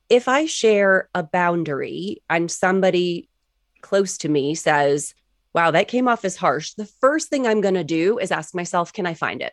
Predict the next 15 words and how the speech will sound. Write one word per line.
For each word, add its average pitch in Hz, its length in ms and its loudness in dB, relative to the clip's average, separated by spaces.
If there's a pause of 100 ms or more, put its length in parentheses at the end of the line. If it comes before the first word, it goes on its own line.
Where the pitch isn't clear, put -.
(160)
Can 262 140 -6
I 269 60 -4
find 277 260 0
it? 427 260 -2
Wow. 170 280 0
Okay, 202 180 -2
hold 262 220 -2
on. 190 140 0
Let 220 100 -2
me 254 80 -6
take 240 180 -6
a 214 60 -6
quick 226 200 -6
hot 190 220 0
second. 147 440 -2